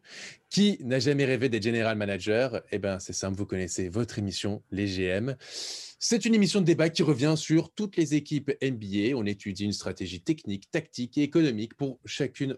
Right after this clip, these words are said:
d'entre elles. Cette franchise vire son general manager et font appel à deux experts en la matière qui sont Robin Noël et moi-même. Et puis à la fin, ils doivent choisir qui a le meilleur plan. Je suis donc avec Robin. Salut Robin Noël.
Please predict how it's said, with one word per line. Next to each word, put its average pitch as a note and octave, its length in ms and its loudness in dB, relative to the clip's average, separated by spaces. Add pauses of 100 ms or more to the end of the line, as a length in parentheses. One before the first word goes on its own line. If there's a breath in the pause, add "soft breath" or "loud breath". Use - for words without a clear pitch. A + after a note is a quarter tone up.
(140)
d'entre - 260 -4
elles. F2 460 -4
Cette G#2 220 -8
franchise G#2+ 520 -4
vire C3+ 220 0
son E3+ 140 -2
general C#3+ 260 0
manager A#2 640 -2 (100)
et C3 80 2
font B2+ 220 -8
appel G#2 400 -2
à G2+ 100 -4
deux G#2 480 -2
experts E3+ 680 0
en C3 60 2
la A#2+ 80 2
matière A2+ 460 0
qui G#2 100 -14
sont A2 380 -2
Robin C3 340 2
Noël G#2+ 380 0 (240)
et C#3 80 0
moi-même. A2 340 -2
Et A2 60 -4
puis A2 140 -6
à F#2+ 40 -2
la E2+ 80 -6
fin, A#2+ 200 -6 (300 loud breath)
ils A#2 80 -4
doivent G#2 140 0
choisir G2+ 340 -4
qui E3+ 260 -2 (260 loud breath)
a E3 80 2
le D#3+ 100 2
meilleur D#3 260 2
plan. A2 300 -2 (400)
Je G#2 60 -4
suis G2+ 120 -6
donc G2 300 -6
avec F2+ 340 -6 (160)
Robin. C3+ 480 0 (260 soft breath)
Salut E3+ 460 2 (200)
Robin G#3 540 4
Noël. E3 640 6